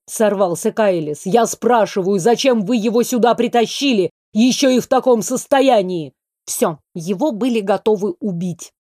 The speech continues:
Пока что взглядом, но это пока. Стукнул, упав на пол, бархатный мешочек. Кайлис, не гордый, поднял, заглянул. Любопытно же.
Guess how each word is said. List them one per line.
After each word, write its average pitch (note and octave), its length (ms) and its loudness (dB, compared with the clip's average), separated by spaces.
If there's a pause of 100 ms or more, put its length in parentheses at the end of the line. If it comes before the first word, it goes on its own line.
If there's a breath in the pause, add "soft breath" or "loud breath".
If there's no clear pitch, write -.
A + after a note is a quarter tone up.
(200)
Пока F#4 240 -2
что E4 220 -4
взглядом, F3 920 0
но F3 380 -4
это - 200 -2
пока. A3+ 440 -2 (340)
Стукнул, C#4 760 -4
упав B3 380 -2
на A#3 180 0
пол, A3+ 260 0
бархатный G#3+ 600 -2
мешочек. F#3 840 -4
Кайлис, F#3 680 0
не A#3 180 -6
гордый, E3 680 -2
поднял, A3 500 0
заглянул. F#3+ 680 -2 (240)
Любопытно F3 680 -4
же. D#3+ 200 -8